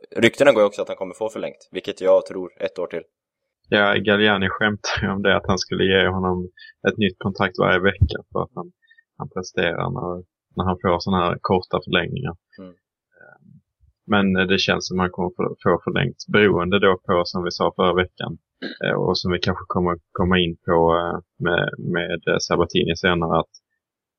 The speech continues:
Speaker 2: det beror på om Allegri sitter kvar eller inte. För han är ju väldigt mycket av en Allegri-typ. Och det, om, om man ska sammanfatta det jag tog förra veckan, så var det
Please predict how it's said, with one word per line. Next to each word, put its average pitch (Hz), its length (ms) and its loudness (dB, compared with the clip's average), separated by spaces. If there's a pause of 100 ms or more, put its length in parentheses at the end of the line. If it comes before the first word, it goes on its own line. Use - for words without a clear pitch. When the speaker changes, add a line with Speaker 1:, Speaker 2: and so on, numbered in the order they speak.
(420)
Speaker 2:
det 101 80 2
beror 92 260 6
på 113 40 2
om 90 220 4
Allegri 87 400 2
sitter 92 340 -4
kvar 85 260 2
eller 90 120 0
inte. 90 220 -4 (440)
För 87 60 2
han 87 180 2
är 85 80 4
ju 87 160 2
väldigt 90 320 2
mycket 90 280 0
av 87 140 0
en 87 80 -6
Allegri-typ. 82 840 -2 (800)
Och 98 100 6
det, 90 440 2 (300)
om, 92 280 -2
om 95 80 4
man 95 100 4
ska - 100 -8
sammanfatta 90 520 0
det 87 100 2
jag 85 120 2
tog 90 160 -6 (100)
förra 92 200 2
veckan, 85 300 -2
så 90 120 -8
var 87 200 2
det 87 80 -2